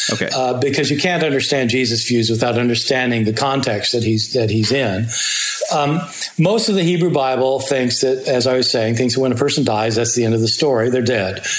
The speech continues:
Speaker 2: Uh, and there's no, no afterlife of any kind. You're just dead. And,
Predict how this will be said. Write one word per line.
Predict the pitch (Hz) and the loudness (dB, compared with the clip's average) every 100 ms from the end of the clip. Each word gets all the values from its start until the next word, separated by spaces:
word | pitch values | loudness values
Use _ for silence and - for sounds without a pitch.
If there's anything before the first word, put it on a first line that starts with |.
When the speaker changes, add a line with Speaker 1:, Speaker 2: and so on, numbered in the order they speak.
| - - | -6 -4
Speaker 2:
Uh, | 127 120 117 | -2 0 0
and | 123 | 0
there's | 120 120 | 0 0
no, | 127 127 143 | 2 0 0
no | 143 139 | 0 2
afterlife | 131 123 - 120 113 | 0 0 0 0 0
of | 110 | 0
any | 113 113 | 2 0
kind. | 107 101 98 | 0 -2 0
You're | 107 | 0
just | 107 98 | 0 0
dead. | 110 95 87 - - - - - - | -2 -2 -4 -6 -4 -4 -4 -6 -2
And, | 175 165 151 | 0 0 -2